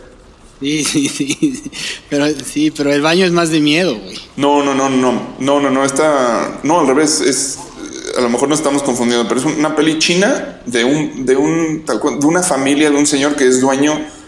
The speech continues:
Speaker 2: de un baño público, de un bañario, o sea, de un lugar a donde van, ¿no? la gente a, o sea,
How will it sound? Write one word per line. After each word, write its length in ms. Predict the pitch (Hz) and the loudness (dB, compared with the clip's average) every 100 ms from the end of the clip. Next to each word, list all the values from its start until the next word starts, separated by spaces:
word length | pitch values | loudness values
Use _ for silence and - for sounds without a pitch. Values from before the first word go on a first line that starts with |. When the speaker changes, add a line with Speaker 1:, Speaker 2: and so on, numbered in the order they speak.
| - - - | -20 -20 -6
Speaker 2:
de 140 | 117 | 0
un 180 | 123 131 | 2 4
baño 300 | 127 123 123 | 2 2 0
público, 720 | 120 120 147 165 185 101 - | 2 2 2 2 0 -2 -6
de 300 | 101 135 135 | -6 -4 -2
un 40 | 127 | 0
bañario, 720 | 127 123 117 123 165 190 123 | 2 2 2 2 2 0 0
o 80 | 117 | 0
sea, 140 | 110 | 2
de 320 | 104 95 104 | 2 0 -2
un 180 | 113 117 | -2 0
lugar 200 | 117 117 | 2 4
a 20 | |
donde 240 | 117 107 107 | 2 0 0
van, 200 | 113 117 | 0 -2
¿no? 240 | 104 92 | -4 -4
la 160 | 98 - | -8 -6
gente 320 | 117 113 107 | -6 0 0
a, 520 | 98 73 - - - | 2 -2 -4 -10 -14
o 40 | - | -8
sea, 240 | - 82 | -4 -4